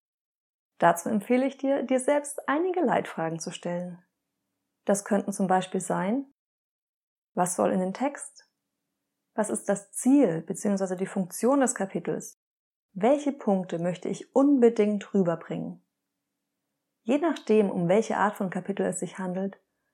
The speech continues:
wirst du darüber hinaus zum Beispiel folgende Fragen beantworten wollen.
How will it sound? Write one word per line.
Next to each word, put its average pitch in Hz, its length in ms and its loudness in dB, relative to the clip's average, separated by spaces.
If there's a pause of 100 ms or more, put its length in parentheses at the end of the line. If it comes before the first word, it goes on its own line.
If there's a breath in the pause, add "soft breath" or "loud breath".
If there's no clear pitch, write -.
(180)
wirst 311 260 2
du 320 40 2
darüber 214 340 4
hinaus 180 440 -2
zum 208 120 -2
Beispiel 190 340 -2
folgende 277 480 0
Fragen 175 360 -4
beantworten 170 600 -4
wollen. 170 400 -12